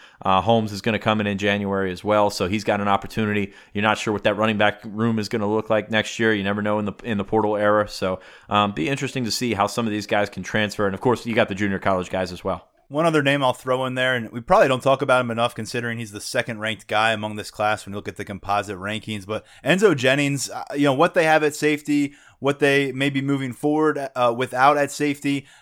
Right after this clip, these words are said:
Speaker 2: next year. And, and, you know, Tyler Rudolph, we don't know how he's handling things behind the scenes. Uh, you know, he's not a guy who's gotten a chance to play much in game action a-, as the freshman there.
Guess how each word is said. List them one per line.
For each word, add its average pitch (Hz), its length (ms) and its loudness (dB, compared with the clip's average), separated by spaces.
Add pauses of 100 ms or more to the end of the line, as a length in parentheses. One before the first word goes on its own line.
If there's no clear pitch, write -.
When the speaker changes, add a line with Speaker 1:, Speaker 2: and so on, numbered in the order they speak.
Speaker 2:
next 139 400 -2
year. 147 240 4
And, 127 160 -2
and, 127 260 -4
you 143 80 -4
know, 135 200 0
Tyler 147 320 4
Rudolph, 147 520 2
we 127 160 -8
don't 143 160 -2
know 143 140 0
how 135 240 2
he's 135 220 -6
handling 135 400 -4
things 135 240 -6
behind 135 320 -2
the 117 40 -14
scenes. 139 460 -6
Uh, 120 340 4
you 113 80 -10
know, 120 220 -2
he's 113 260 -8
not 123 160 0
a 123 40 -2
guy 123 200 2
who's 117 120 -6
gotten 127 180 -2
a 120 80 -8
chance 123 220 -8
to - 80 -14
play 127 220 -2
much 123 200 -4
in 123 140 -8
game 123 240 -4
action 131 340 -2
a-, 123 40 0
as 123 340 -2
the 123 80 -8
freshman 131 420 -2
there. 139 300 0